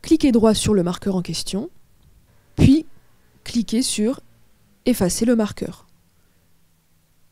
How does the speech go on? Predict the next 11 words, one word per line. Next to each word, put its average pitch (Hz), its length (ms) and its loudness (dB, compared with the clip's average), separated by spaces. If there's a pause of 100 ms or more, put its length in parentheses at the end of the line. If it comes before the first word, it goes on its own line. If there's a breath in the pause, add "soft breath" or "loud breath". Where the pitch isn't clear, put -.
(720)
Vous 240 140 -4
pouvez 220 340 2
également 190 360 0
renommer 254 400 0
le 208 100 0
marqueur 180 540 -6 (1900)
ou 294 80 2
lui 254 160 2
attribuer 190 540 -4
une 262 100 -4
couleur. - 500 -8